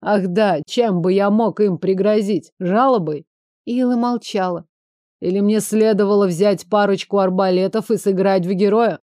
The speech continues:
Тогда бы у тебя осталась обо мне светлая память. Светлая память. Это много. Что скажешь? Ничего. Конечно, ты ведь сама понимаешь, что в той ситуации я ничего-то не мог сделать.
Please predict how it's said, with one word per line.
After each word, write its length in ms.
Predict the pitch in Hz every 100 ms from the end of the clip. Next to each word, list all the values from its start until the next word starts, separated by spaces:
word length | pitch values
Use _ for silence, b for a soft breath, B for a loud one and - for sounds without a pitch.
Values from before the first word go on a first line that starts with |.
| _ -
Тогда 500 | 196 185 175 190 190
бы 140 | 170
у 60 | 175
тебя 340 | - 170 180
осталась 640 | 175 - 185 185 190 170 185
обо 280 | 175 175 180
мне 400 | 185 190 185 165 _
светлая 680 | - - 202 196 175 196 202
память. 540 | 196 208 165 151 - _ -
Светлая 560 | - 202 226 196 185
память. 520 | 156 220 202 139 - -
Это 220 | 180 208
много. 460 | 220 202 226 180 170 _ -
Что 240 | - 240
скажешь? 580 | - 214 185 165 160 - _ _ _ _ _ _ -
Ничего. 640 | 226 - 240 233 214 170 - _ _
Конечно, 640 | - 160 170 156 143 - 170
ты 120 | 208
ведь 180 | 196 196
сама 380 | - 214 214 175
понимаешь, 600 | 180 180 190 208 175 160
что 440 | - - 190 180
в 100 | -
той 260 | - 208 165
ситуации 640 | - 170 190 190 185 196
я 140 | 190 185
ничего-то 1000 | 190 170 - 196 180 175 190 208 208 202
не 180 | 196
мог 360 | 190 175 185 185
сделать. 560 | 170 170 185 151 147